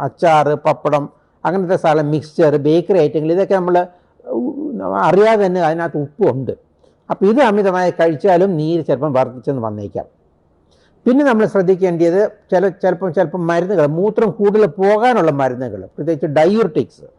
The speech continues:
അങ്ങനത്തെ ഫ്രൂസമൈഡ്, സ്പൈറോലാക്ടോൺ, അങ്ങനത്തെ മരുന്നുകൾ, ആ, ആ, ഇത് ദേഹത്തിലുള്ള അമിതമായ വെള്ളം കളയാനുള്ള,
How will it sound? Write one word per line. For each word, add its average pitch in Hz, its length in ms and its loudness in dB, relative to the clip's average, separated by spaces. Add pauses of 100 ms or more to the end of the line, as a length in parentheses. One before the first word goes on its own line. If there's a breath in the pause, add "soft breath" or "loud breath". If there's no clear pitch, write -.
(360)
അങ്ങനത്തെ 175 340 0
ഫ്രൂസമൈഡ്, 156 800 0
സ്പൈറോലാക്ടോൺ, 151 960 0
അങ്ങനത്തെ 156 260 -4
മരുന്നുകൾ, 151 520 -2
ആ, 240 960 -8
ആ, 156 360 2 (180)
ഇത് 143 100 -2 (160)
ദേഹത്തിലുള്ള 170 480 2
അമിതമായ 170 680 -2
വെള്ളം 160 440 0 (220)
കളയാനുള്ള, 175 580 2